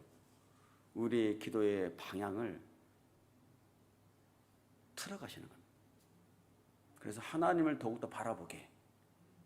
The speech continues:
우리의 기도의 목적은 내가 기도하는 것에 대한 응답을 받는 게 목적이 아니라 하나님을 더욱더 바라보고 하나님을 신뢰하는 데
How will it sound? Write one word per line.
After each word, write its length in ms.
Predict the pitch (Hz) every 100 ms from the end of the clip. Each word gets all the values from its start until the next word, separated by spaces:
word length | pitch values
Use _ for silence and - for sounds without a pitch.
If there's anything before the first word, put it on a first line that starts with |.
| - - - - - - - -
우리의 280 | 139 175 170
기도의 280 | 156 170
목적은 720 | 143 120 135 127 131 147 113 101
내가 320 | 117 139 143
기도하는 540 | 131 143 139 135 135
것에 240 | 120 110 107
대한 260 | 110 104
응답을 380 | 104 120 120 113
받는 360 | - 104 131 170
게 100 | 151
목적이 380 | 92 - 113
아니라 400 | 82 85 107 87 - - - - - - - -
하나님을 640 | - 190 202 190 185 170
더욱더 340 | 123 - 127
바라보고 440 | - 95 98 95 -
하나님을 520 | 143 151 135 135 151 - -
신뢰하는 640 | - - 208 196 156 90 78
데 180 | -